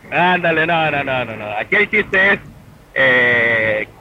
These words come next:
que no se vaya a dar un desalojo, porque ya ves que en Guerrero de cositas nada se hace un tragedia, un,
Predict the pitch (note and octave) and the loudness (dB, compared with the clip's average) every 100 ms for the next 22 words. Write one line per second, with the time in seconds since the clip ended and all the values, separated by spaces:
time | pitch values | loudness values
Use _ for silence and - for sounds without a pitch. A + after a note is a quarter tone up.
0 | - C3 D#3+ F#3+ G3+ F3 F3 F3 F3 D3+ | -6 -4 -2 -2 0 0 2 2 0 -4
1 | C3 B2+ D#3 C3 A#2 A2 - A2+ D3 D#3 | -2 -2 -2 -4 -6 -8 -6 -4 -2 -2
2 | - C#3 A#2+ C#3+ D#3+ D#3+ - - - - | -6 -6 -2 0 0 -2 -6 -20 -20 -20
3 | - A#2 - D#3 D3+ G#3 G#3 D#3 D3+ G3+ | -4 -4 0 -4 -2 -4 -2 -2 0 0
4 | A#3+ - D#3 D#3 F3+ F#3+ F#3 C3 C3+ D3+ | 0 -2 -2 -4 -6 -8 -6 -4 -4 -2
5 | F3+ E3 D#3 | -2 -4 -6